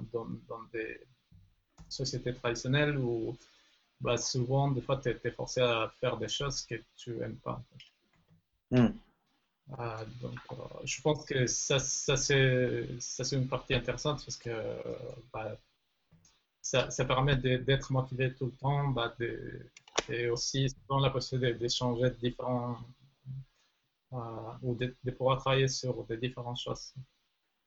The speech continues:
Speaker 2: D'accord. Ça, et vous pouvez, euh, me dire, bah, tiens, j'ai ce projet-là en tête et je vais travailler dessus pour essayer de, de l'apporter, euh, à, à Automatique pour, euh, ses services. Euh,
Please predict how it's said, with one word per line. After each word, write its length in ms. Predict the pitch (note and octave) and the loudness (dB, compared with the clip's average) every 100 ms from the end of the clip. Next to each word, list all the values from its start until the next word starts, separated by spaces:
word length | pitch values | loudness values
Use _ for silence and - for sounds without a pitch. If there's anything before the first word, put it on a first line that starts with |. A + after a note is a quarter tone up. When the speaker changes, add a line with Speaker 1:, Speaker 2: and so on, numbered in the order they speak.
| _ | _
Speaker 2:
D'accord. 420 | A2+ A#2 A#2+ G#2+ - | 0 0 0 -4 2
Ça, 200 | B2+ G2+ | 2 4
et 160 | A#2+ | 4
vous 260 | A2+ B2 A2+ | 2 2 0
pouvez, 340 | B2 A#2 D3 | 4 8 10
euh, 320 | C3+ A2+ G#2 G#2 | 10 8 8 6
me 120 | G#2+ | 2
dire, 220 | A#2+ B2+ | 4 6
bah, 140 | G#2 | 6
tiens, 400 | F#2+ C3+ C#3 A#2+ | 4 4 4 4
j'ai 320 | G#2 G#2 G2+ F#2+ | 2 0 -2 -4
ce 100 | - | -2
projet-là 340 | A2+ A2 A#2+ | 2 6 8
en 100 | A2+ | 6
tête 300 | A2 C3+ C3+ | 6 6 6
et 240 | A2 G2 G2 | 4 4 0
je 80 | G2+ | -4
vais 80 | |
travailler 380 | G#2 G2+ G2+ G2+ | -2 2 4 4
dessus 180 | G2+ - | 0 -4
pour 160 | B2+ G#2 | 0 2
essayer 300 | G#2 G#2 A2+ | 2 2 2
de, 220 | G#2 F#2 - _ _ _ - | 2 -2 -6 _ _ _ 2
de 100 | A2 | 6
l'apporter, 640 | G#2 G#2 G2+ - B2 B2+ A2 | 6 4 0 6 10 10 8
euh, 220 | G2 F#2 F#2 - _ _ _ F#2+ | 6 2 -4 -12 _ _ _ -8
à, 320 | G2 F#2 F2 | -4 -2 0
à 40 | |
Automatique 640 | F#2+ F#2+ G2 G2 - B2 - | 0 0 -2 -2 -2 -4 0
pour, 240 | G#2 F#2+ | 2 2
euh, 20 | F#2 | 2
ses 140 | F#2 | -2
services. 540 | - F#2 F#2+ A2+ - | -2 -2 0 -4 -2
Euh, 100 | F#2 | -4